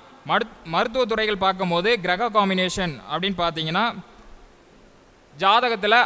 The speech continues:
ஆறு, பத்தாம் அதிபதி கூட, ஆறாம் அதிபதியும் பத்தாம் அதிபதியும் இவங்களுக்கு சேர்ந்திருந்தாலோ அல்லது இந்த ஆறு, பத்தாம் அதிபதி கூட கேது அப்படிங்கிற கிரகம் வந்து ஆறாம் அதிபதி கூட பத்தாம் அதிபதி கூட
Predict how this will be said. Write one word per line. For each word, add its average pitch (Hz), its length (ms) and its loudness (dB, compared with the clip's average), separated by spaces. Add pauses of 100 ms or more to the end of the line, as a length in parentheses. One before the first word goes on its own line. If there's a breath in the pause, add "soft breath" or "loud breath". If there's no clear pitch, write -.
ஆறு, 240 480 8
பத்தாம் 214 400 4
அதிபதி 190 380 0
கூட, 170 200 0 (480)
ஆறாம் 208 360 6
அதிபதியும் 202 460 0
பத்தாம் 196 300 0
அதிபதியும் 165 520 -2 (340)
இவங்களுக்கு 196 480 -2 (280)
சேர்ந்திருந்தாலோ 180 840 -2 (280)
அல்லது 202 520 2
இந்த 180 140 0
ஆறு, 220 400 4
பத்தாம் 214 380 0
அதிபதி 180 340 -2
கூட 156 220 -2 (580)
கேது 247 360 6 (200)
அப்படிங்கிற 190 340 2
கிரகம் 175 340 0
வந்து 185 400 0
ஆறாம் 208 440 4
அதிபதி 190 360 -2
கூட 185 420 0
பத்தாம் 208 320 -2
அதிபதி 185 320 -4
கூட 170 300 -6